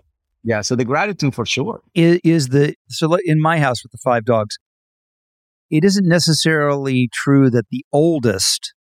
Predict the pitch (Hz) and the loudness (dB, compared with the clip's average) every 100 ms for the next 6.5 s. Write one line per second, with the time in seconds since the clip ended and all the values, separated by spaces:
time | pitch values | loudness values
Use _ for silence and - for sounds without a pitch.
0 | _ _ _ _ _ _ _ - 143 120 | _ _ _ _ _ _ _ -2 0 0
1 | 127 127 123 113 98 101 123 92 - _ | 0 2 4 2 0 -2 -4 -4 -14 _
2 | _ - 139 208 240 147 131 120 110 101 | _ -2 2 4 4 2 0 0 0 2
3 | 107 98 101 104 - _ - 127 123 117 | 2 2 0 -2 -6 _ -6 -4 -2 -2
4 | 104 101 92 92 - - _ _ - 113 | -4 -4 -6 -8 -12 -12 _ _ -6 -4
5 | 120 147 165 135 160 87 104 - _ 131 | 0 0 0 -2 -6 -6 -6 -6 _ -6
6 | 104 87 - 117 120 | -4 -6 -6 -6 -6